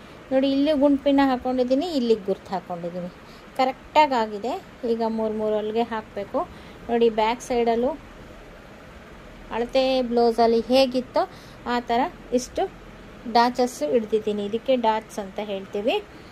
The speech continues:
ಇಷ್ಟು ಹಿಡ್ದಿದ್ದೀನಿ. ಕೆಲವರು ಅರ್ಧರ್ಧನೇ ಹಿಡಿತಾರೆ, ಆವಾಗ ಇಲ್ಲಿ ವ್ಯತ್ಯಾಸ ಬಂದ್ಬಿಡುತ್ತೆ ಲೂಸು. ಆ ಅಳತೆ ಬ್ಲೌಸಲ್ಲಿ ಯಾವ ರೀತಿ ಇದೆಯೋ, ಆಮೇಲೆ ಲಾ-, ಇದಕ್ಕೆ ಓಪನ್ ಹೈ ನೆಕ್ ಬ್ಲೌಸಿಗೆ ಮತ್ತು,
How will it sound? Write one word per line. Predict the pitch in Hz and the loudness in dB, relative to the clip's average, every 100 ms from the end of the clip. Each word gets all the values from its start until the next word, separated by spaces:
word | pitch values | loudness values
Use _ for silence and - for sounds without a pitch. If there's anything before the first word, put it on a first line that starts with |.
| - 240 | -8 0
ಇಷ್ಟು | 240 - 240 | 0 2 0
ಹಿಡ್ದಿದ್ದೀನಿ. | 214 214 202 190 196 - - - - | 2 2 2 -2 -8 -12 -20 -10 0
ಕೆಲವರು | 285 320 320 370 370 247 | 2 2 0 2 4 4
ಅರ್ಧರ್ಧನೇ | 247 240 277 262 277 277 269 | 2 2 0 4 4 6 6
ಹಿಡಿತಾರೆ, | 254 254 254 226 214 214 | 4 4 4 4 2 0
ಆವಾಗ | 226 247 277 277 | 0 0 0 -2
ಇಲ್ಲಿ | 254 262 254 | -2 2 2
ವ್ಯತ್ಯಾಸ | 226 - 247 247 247 | 2 2 0 2 -2
ಬಂದ್ಬಿಡುತ್ತೆ | 233 233 220 214 214 202 208 | 0 -2 -2 -4 -4 -2 2
ಲೂಸು. | 214 202 202 302 - - - - - | 2 2 2 0 0 -10 -20 -10 -2
ಆ | 240 220 | 2 2
ಅಳತೆ | 233 311 311 | 2 -2 -2
ಬ್ಲೌಸಲ್ಲಿ | 302 294 302 302 311 277 | 0 0 0 -4 -2 0
ಯಾವ | 233 247 277 | 2 2 0
ರೀತಿ | 277 285 262 | -2 -2 0
ಇದೆಯೋ, | 233 202 220 | 2 2 2
ಆಮೇಲೆ | 254 285 294 302 269 254 262 277 - - 254 | 2 2 0 0 2 2 2 -2 -8 -6 -2
ಲಾ-, | 240 240 240 233 233 | 0 0 0 0 0
ಇದಕ್ಕೆ | 226 269 - 262 240 277 - - - 262 | 0 -4 2 4 4 0 -6 -20 -4 2
ಓಪನ್ | 285 302 294 262 240 - - - - - - - - - - - - - - - - - - - - - | 2 4 2 0 -4 -8 -16 -20 -20 -20 -20 -20 -20 -20 -20 -20 -20 -20 -20 -20 -20 -20 -20 -20 -4 2
ಹೈ | 277 320 | 2 2
ನೆಕ್ | 339 285 | -2 -2
ಬ್ಲೌಸಿಗೆ | 302 294 285 294 302 330 | 0 0 -2 0 0 2
ಮತ್ತು, | 320 277 | -2 -2